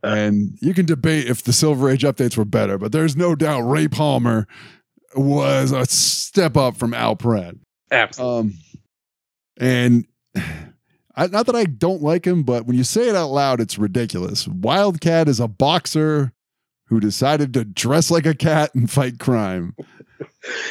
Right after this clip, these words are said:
Speaker 2: It is a weird thing. I've always wondered about that too, especially 'cause you look at it, he almost looks a little bit more like a bulldog. So I don't know why they didn't just go with bulldog. But yeah, sure, Wildcat, I guess it works. He's,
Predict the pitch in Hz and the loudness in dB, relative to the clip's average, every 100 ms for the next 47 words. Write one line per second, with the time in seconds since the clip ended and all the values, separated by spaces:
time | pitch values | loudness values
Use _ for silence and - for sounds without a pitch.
0 | - - 170 180 180 196 208 190 165 170 | -12 -6 0 0 2 0 0 0 2 2
1 | 175 170 165 156 127 135 143 139 139 120 | 2 0 0 0 0 0 0 2 2 4
2 | 117 120 123 117 117 117 113 139 131 - | 2 4 2 2 0 -2 -2 0 0 -2
3 | - 165 151 151 127 139 127 170 143 117 | -4 -2 0 0 0 0 2 0 0 -2
4 | 110 131 143 131 135 117 123 123 156 147 | 0 0 0 -2 -2 0 0 2 0 2
5 | 139 120 104 113 139 160 175 175 147 - | 0 -2 -2 0 2 0 0 -2 -4 -2
6 | 127 123 120 139 139 135 127 120 123 131 | 0 0 0 0 2 2 2 2 2 2
7 | 117 123 127 113 110 113 110 98 101 107 | 0 -2 -4 -4 0 0 0 -4 -6 -4
8 | 123 127 131 - - - - - 110 113 | 0 0 -2 -8 -20 -20 -20 -4 0 2
9 | 107 101 _ 127 156 160 - 175 117 113 | 0 -2 _ -4 0 0 0 0 0 0
10 | 120 113 101 113 101 104 107 98 107 95 | 0 -2 -2 -2 -2 0 -2 0 -2 -2
11 | 110 - 113 101 | -4 -2 -2 -2